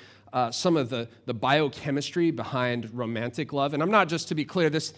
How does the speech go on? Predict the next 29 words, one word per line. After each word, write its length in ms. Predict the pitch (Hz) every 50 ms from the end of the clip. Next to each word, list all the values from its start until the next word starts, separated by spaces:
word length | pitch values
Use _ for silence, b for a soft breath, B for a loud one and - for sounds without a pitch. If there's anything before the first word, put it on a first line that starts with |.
| B B B B
this 120 | 151 -
series 280 | - 202 202 202 170 160
isn't 220 | 175 143 160 139
just 220 | 120 170 165 - 170
about 280 | 135 147 139 135 123
romantic 520 | 127 127 123 123 127 139 123 - 135 117 127
love. 120 | 120 117
This 140 | 139 135 143
is 100 | 135 117
all 180 | 151 156 160
about 220 | 147 131 147 135 110
all 240 | 127 147 165 190 175
different 240 | 165 - 196 160
kinds 220 | - 185 175 170 151
of 60 | 156
love, 180 | 170 156 113 120
love 140 | 139 131
for 100 | - 139
friends, 400 | 117 - 170 156 151 143 127 113
love 120 | 127 139 127
for 120 | - 143
family, 320 | - 175 151 151 151 143 131
loving 340 | 131 143 147 160 147 135 135 - 117
your 120 | - 151 160
neighbor, 400 | 156 160 170 170 160 139 123 120
that 200 | 143 180 165 -
kind 180 | 170 151 135
of 60 | 117
thing. 220 | - - 107 98